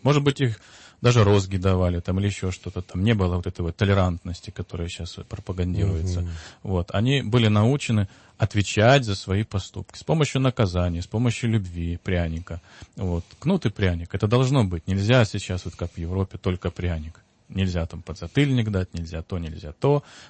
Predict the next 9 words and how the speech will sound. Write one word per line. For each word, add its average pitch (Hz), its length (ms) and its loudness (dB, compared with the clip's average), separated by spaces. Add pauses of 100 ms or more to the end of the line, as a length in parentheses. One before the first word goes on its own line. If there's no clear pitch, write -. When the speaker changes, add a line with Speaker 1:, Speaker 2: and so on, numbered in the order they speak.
Speaker 1:
Вот. 90 340 -4
И 139 140 -4
детки 98 440 -6 (100)
вырастают 90 600 -4 (340)
с - 120 -14
ножками 92 360 -4
на 85 100 -4
нашей 87 280 -6
шее. 76 340 -10